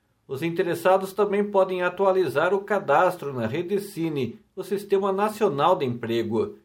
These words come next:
Em Mercedes, o ônibus fica estacionado na Rua Doutor Oswaldo Cruz, cinco cinco cinco, em frente à Prefeitura. São mais de quarenta e seis vagas de emprego nas áreas de serviços,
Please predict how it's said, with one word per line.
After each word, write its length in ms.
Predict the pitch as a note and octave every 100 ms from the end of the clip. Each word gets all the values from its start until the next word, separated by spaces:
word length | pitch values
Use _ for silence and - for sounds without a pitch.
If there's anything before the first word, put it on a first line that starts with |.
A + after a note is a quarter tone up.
| _ _ _ _
Em 140 | D#3
Mercedes, 840 | E3 D#3 B2 - F3 F#3+ G3+ G#3 - - _
o 180 | F3+ D#3+
ônibus 380 | G3+ G#3 F#3+ -
fica 260 | G#3 G#3
estacionado 680 | G3 G3+ F#3+ F#3+ E3 F#3 F#3+
na 140 | F#3+
Rua 260 | F3+ F#3+ G3+
Doutor 340 | G3 F#3+ F#3+
Oswaldo 420 | G3 F#3 F#3 F#3+ F#3+
Cruz, 420 | - F3+ A3 -
cinco 420 | - A3+ A#3+ G3
cinco 320 | - D#3+ B2+
cinco, 580 | B2+ - G3 A3 A3+ G3+ G#3 _ _
em 160 | A3+ G#3
frente 400 | - D#3+ F#3 G3
à 60 |
Prefeitura. 880 | G3 G3 G3 G#3 - B2+ B2 A2 G#2+ _ _ _ _
São 200 | - D#3+
mais 340 | C3+ C#3+ C#3+
de 80 | C3
quarenta 460 | B2 C3 C3 C3 B2+
e 40 |
seis 300 | A#2 B2+ G#2+
vagas 420 | G#2+ B2+ B2 A2+
de 80 | A#2
emprego 480 | A2+ A2 C3+ F#3+ G3
nas 240 | F3 D3+
áreas 280 | C#3+ B2+ B2
de 140 | B2+
serviços, 800 | A#2+ C#3 A#2+ B2 F3 G3+ G3+ -